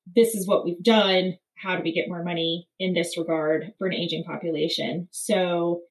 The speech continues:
it's definitely, we're looking at it as an affiliate a lot more closely. And also, we, we also through this have finally, we didn't really have the need before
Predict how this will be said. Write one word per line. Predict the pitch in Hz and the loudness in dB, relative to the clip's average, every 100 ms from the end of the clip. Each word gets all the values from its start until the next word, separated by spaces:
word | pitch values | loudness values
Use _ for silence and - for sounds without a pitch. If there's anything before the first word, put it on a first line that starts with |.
| - | -2
it's | 208 - | 0 2
definitely, | 226 214 220 208 208 196 185 | 4 4 4 2 0 0 0
we're | 185 226 | 4 6
looking | 214 202 202 190 | 6 4 2 -2
at | 180 | 0
it | 180 175 175 - _ _ | 0 2 2 -2 _ _
as | 185 185 | -4 -2
an | 180 | -4
affiliate | 170 214 208 185 180 175 - - | -4 2 2 4 2 0 -2 -6
a | 190 | -6
lot | 190 202 208 | -4 -2 -2
more | 185 170 | -4 -8
closely. | 180 170 - 180 175 175 _ - | -6 -6 -4 -2 -2 -6 _ 2
And | 220 | 4
also, | 220 233 240 220 | 6 6 6 6
we, | 190 196 180 - - | 4 -4 -8 -10 -2
we | 214 - | 0 2
also | 226 254 247 208 196 - | 2 2 4 0 0 -6
through | 202 180 | -6 -4
this | 175 165 165 - - - - - | -2 -2 -4 -6 -10 -10 -14 -14
have | 196 190 - | -12 -10 -6
finally, | 202 196 196 185 185 180 175 175 175 _ - | -4 -2 -4 -4 -4 -4 -4 -4 -8 _ 0
we | 220 | 2
didn't | 254 | 4
really | 233 190 - | 4 2 -2
have | 190 185 180 | -2 -2 -2
the | |
need | 175 170 185 196 226 233 240 | -4 -2 -2 2 4 4 2
before | 254 - 262 254 247 254 | 0 2 2 2 2 0